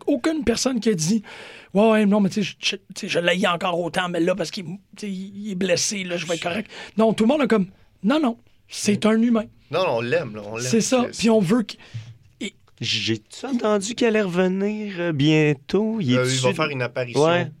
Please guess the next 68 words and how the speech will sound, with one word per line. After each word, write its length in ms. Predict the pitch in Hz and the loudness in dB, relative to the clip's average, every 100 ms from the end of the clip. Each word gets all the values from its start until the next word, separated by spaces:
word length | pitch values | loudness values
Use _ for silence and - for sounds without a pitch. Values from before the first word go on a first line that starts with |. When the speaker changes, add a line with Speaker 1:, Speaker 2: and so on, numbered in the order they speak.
| - | -16
Speaker 3:
publique, 600 | - 110 110 135 165 - | -14 -8 -8 -8 -10 -8
euh, 180 | 131 127 | -8 -8
quelque 180 | 131 127 | -10 -16
chose 120 | 127 | -16
comme 140 | 127 117 | -14 0
ça, 80 | 135 | 2
Speaker 2:
Ok, 80 | 165 | 4
Speaker 3:
mais 160 | 156 | 4
Speaker 2:
c'est, 220 | 127 131 | 2 0
c'est 140 | - 131 | 2 4
pas 120 | 143 | 4
dans 240 | 139 131 | 4 6
un 120 | 127 127 | 4 4
show, 240 | - 156 | 2 0
c'est 140 | 151 | 0
pas 100 | 135 | 2
le 60 | 135 | 2
show 200 | 123 147 | 4 4
Speaker 3:
Moi, 120 | 139 | 4
Speaker 2:
de, 40 | 127 | 4
Speaker 3:
j'ai 60 | |
Speaker 2:
des, 40 | 123 | 4
Speaker 3:
hâte, 160 | 123 107 | 2 0
Speaker 2:
du 120 | - | 0
temps 140 | 131 | 2
Speaker 3:
je, 60 | 127 | 4
Speaker 2:
des 120 | 123 | 2
Speaker 3:
je 140 | - | 4
veux 20 | 135 | 2
Speaker 2:
fêtes. 100 | 135 131 | 2 0
Speaker 3:
qu'il 120 | 131 | -6
revienne 560 | 113 127 143 147 143 127 - - _ | -4 -2 -2 -4 -10 -16 -20 -20 _
juste 380 | 107 139 151 - | -8 -6 -8 -10
pour 140 | 123 | -12
voir 300 | 110 117 107 _ | -6 -6 -6 _
le 120 | 113 101 | -20 -12
booking 480 | 107 107 120 107 | -12 -10 -10 -12
qu'ils 140 | 95 98 | -14 -18
vont 100 | 98 | -18
lui 80 | 95 | -16
donner. 280 | 90 87 - | -18 -18 -12
Speaker 2:
Ouais, 60 | - - | -10 -6
c'est 180 | - | -6
ça. 140 | 233 135 | -2 -2
Speaker 3:
Il 80 | 127 | -2
pourra 240 | 131 123 | -2 -2
jamais 360 | 113 127 127 123 | -2 -2 -2 -2
avoir 340 | 113 113 113 | -4 -4 -4
le 100 | 107 | -4
même 240 | 107 107 | -6 -8
booking 380 | 104 101 110 104 | -10 -10 -10 -10
qu'avant, 320 | 104 98 104 | -10 -10 -10
c'est 160 | 107 - | -10 -4
Speaker 1:
Ah, 60 | 165 | 0
non, 60 | 202 | 0
non, 60 | 151 | 0
non, 60 | |
Speaker 3:
impossible. 300 | 117 98 98 | -4 -8 -12
Speaker 1:
non, 60 | 101 | -16
non, 340 | 92 - - | -20 -20 -14
non, 80 | 127 | -12
non, 80 | 147 | -12
non, 60 | 107 | -12
c'est 140 | - | -12
ça, 160 | 127 151 | -10 -10
c'est 100 | - | -8
Speaker 3:
C'est 40 | |
Speaker 1:
ça. 60 | 131 | -6